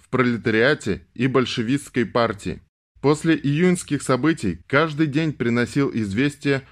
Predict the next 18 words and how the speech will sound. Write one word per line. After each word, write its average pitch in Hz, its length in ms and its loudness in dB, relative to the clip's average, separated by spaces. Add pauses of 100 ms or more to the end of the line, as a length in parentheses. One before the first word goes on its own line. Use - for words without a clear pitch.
(100)
о 113 140 0
выступлениях 156 720 -2
по 131 100 0
тому 127 420 0
или 127 280 0
иному 127 520 0 (100)
поводу. 107 500 0 (400)
Самое 135 420 0
тревожное 127 600 0
для 101 180 2
буржуазии 107 880 0 (240)
и 135 140 0
соглашателей 123 1000 0
заключалось 127 800 0
в - 120 -20
том, 160 260 -2 (320)
что 135 460 0
выступления 135 960 0